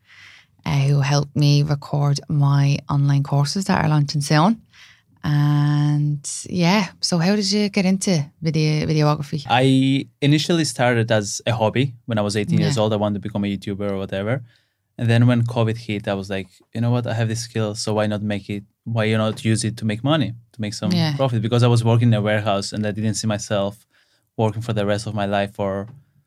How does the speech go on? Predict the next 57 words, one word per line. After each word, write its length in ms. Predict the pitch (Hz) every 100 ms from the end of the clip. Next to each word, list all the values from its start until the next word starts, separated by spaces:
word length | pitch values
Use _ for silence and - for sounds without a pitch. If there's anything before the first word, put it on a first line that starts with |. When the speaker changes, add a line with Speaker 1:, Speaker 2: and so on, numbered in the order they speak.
| _ -
Speaker 2:
someone 300 | 120 117 113
else 320 | 113 113 117
or 100 | 110
working, 260 | 110 110 107
like, 100 | 107
eight 220 | 117 117
hours, 260 | 107 107
ten 160 | - 113
hour 160 | 110 104
shifts 380 | - 110 101
or 180 | 113 110
being 300 | 107 117 113
able 240 | 110 107 110
to, 480 | 107 107 104 104 117 _ _ _ _ _
not 160 | 143 143
being 220 | 151 147
able 280 | 131 131 120
to 40 | 117
travel 320 | 120 113 110
as 120 | 104
much 160 | 113 113
as 100 | 113
I 60 |
want, 320 | 104 107 107 104
when 140 | 113
I 80 | 107
want, 260 | 104 104 104
or 60 |
take 220 | 113 107
day 240 | 101 101 101
off. 220 | 110 117
So 800 | - 131 120 120 117 117 117 - - _
when 160 | 131 127
covid 280 | 120 117 117
hit, 320 | 117 110 -
like, 140 | 107 -
everyone, 580 | 104 101 101 98 98 95 _ _ _
I 60 | 101
was 120 | 95
like, 160 | 95 92
"You 60 |
know 100 | 110
what? 160 | 110 117 - -
I 40 |
have 80 | 104
this 120 | 104
skill. 360 | - 147 143 139 -
I 40 | 110
want 120 | 104
to 60 | 104
use 200 | 117 117
it 80 | 110
and 120 | 101
see 220 | - 104
if 120 | 104
I 60 | 101
can, 280 | 101 101